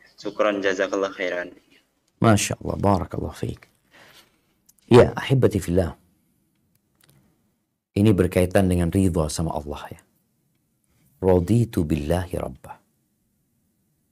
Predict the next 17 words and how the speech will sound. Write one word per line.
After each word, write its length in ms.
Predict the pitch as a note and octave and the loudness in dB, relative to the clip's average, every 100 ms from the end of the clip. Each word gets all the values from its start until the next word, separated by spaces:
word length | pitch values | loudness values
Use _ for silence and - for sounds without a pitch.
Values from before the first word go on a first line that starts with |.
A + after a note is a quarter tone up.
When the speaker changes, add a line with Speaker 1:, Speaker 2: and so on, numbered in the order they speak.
| _ _ _ _ F2+ | _ _ _ _ -10
Speaker 2:
Aku 160 | - G2 | -2 0
ridha 420 | F#2+ F2 G2+ G#2+ | 0 2 2 2
Allah 480 | F2 D#2+ F2 - - _ _ _ _ _ _ _ _ _ _ _ _ | -2 -2 -2 -2 -8 _ _ _ _ _ _ _ _ _ _ _ _
sebagai 400 | - F#2+ E2 - | -8 -6 -6 -8
Tuhan. 240 | - - - _ _ _ _ _ _ _ _ _ _ _ _ - _ | -12 -14 -20 _ _ _ _ _ _ _ _ _ _ _ _ -20 _
Keridhaan 560 | G#2 G#2+ G2+ A2+ A2+ A#2 | 4 6 8 8 6 4
ini 160 | B2 | 4
tadi 400 | C3 A2 G#2 C3 | 4 2 2 0
kita 300 | C3 - G2+ | -4 -2 0
bicara 320 | F2 G2 G#2 G2 | 2 4 4 2
keridhaan 720 | - G#2 G2 A2 - F2+ E2 | 2 2 4 4 2 0 -4
dengan 240 | F2 E2 | -4 -2
takdir 320 | G2+ - G2+ | -2 0 0
Allah 320 | - G#2 C#3 B2 | 0 2 2 4
dan 160 | G#2 | 2
hukum 320 | - G#2 G2+ | 2 2 2
Allah. 400 | - E2 C#2+ - | 0 -6 -8 -14